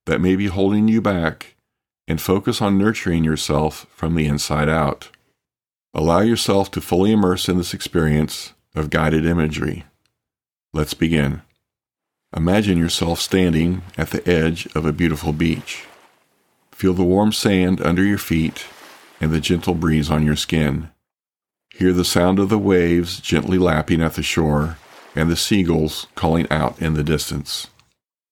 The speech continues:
As you stand here, take a deep breath in and feel yourself becoming more and more relaxed with each exhale. Allow yourself to fully immerse in this peaceful environment and let go of any tension or stress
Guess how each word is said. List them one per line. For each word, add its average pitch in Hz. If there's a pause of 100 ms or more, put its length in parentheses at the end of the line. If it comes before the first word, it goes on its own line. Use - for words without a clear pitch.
(320)
As 92
you 113
stand 95
here, 82 (200)
take 87
a 107
deep 110
breath 85
in 78 (300)
and 85
feel 104
yourself 95
becoming 85
more 80 (100)
and 82
more 78
relaxed 78 (120)
with -
each 78
exhale. 73 (880)
Allow 82
yourself 92
to 92
fully 98
immerse 104
in 85
this 78
peaceful 95
environment 82 (460)
and 82
let 85
go 95
of 92
any 95
tension 92
or 95
stress -